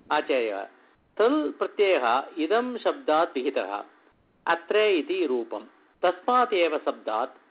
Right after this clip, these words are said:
तसिल् प्रत्यये इतः इति रूपं। प्रत्ययः कोऽपि अस्ति इति कृत्वा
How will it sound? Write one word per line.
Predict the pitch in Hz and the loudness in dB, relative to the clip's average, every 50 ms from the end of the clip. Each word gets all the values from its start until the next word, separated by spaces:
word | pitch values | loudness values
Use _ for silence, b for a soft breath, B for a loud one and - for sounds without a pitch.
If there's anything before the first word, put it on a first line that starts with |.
| _ _ _ _ _ _ 165 | _ _ _ _ _ _ -2
तसिल् | 170 - - 262 254 247 | 0 0 0 -2 -2 0
प्रत्यये | - - 202 - - 190 185 175 170 170 | -2 -4 -4 -4 -4 -2 2 2 4 2
इतः | 160 - - 170 160 - 196 185 - 180 175 | 2 0 -4 -6 -2 0 0 2 2 2 2
इति | 170 147 131 - - 214 | 2 2 0 -2 -2 -2
रूपं। | 185 135 123 117 - 113 104 101 - - _ _ _ _ _ _ _ _ _ _ _ _ _ _ | -2 0 -2 -4 -4 -8 -10 -10 -12 -18 _ _ _ _ _ _ _ _ _ _ _ _ _ _
प्रत्ययः | - 175 - - 269 254 240 220 196 208 208 208 | -10 -10 -8 -2 0 2 2 4 4 4 2 2
कोऽपि | 196 - - 196 202 220 214 214 220 214 | 0 0 2 4 4 4 4 4 2 2
अस्ति | 196 175 156 - - - 120 117 135 285 - - - - _ _ _ _ _ _ _ _ _ _ _ - | 2 2 2 0 -4 -4 -4 -4 -4 -6 -12 -18 -20 -20 _ _ _ _ _ _ _ _ _ _ _ -4
इति | 175 170 - - 117 127 143 - - - - | -4 -2 -2 -4 -4 -4 -6 -10 -14 -10 -6
कृत्वा | 170 165 - - 143 110 107 117 135 | -6 -6 -4 -2 0 2 2 0 -2